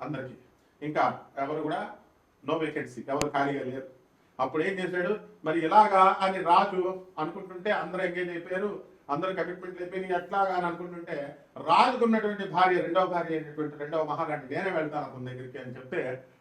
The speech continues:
"అతిథి యొక్క కోరికను తీర్చడం మన ధర్మం" అని చెప్పి రాజు పంపిస్తాడు. పంపించి ఈ యొక్క రాణి వెళ్ళేసరికి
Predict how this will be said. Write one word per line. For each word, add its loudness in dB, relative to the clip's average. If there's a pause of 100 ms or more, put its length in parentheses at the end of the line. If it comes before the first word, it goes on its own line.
(140)
"అతిథి 2
యొక్క -2
కోరికను -2
తీర్చడం -2
మన -2
ధర్మం" -10
అని -14
చెప్పి -14 (300)
రాజు 0
పంపిస్తాడు. -8 (460)
పంపించి 2 (300)
ఈ 4
యొక్క 4 (360)
రాణి 6
వెళ్ళేసరికి 0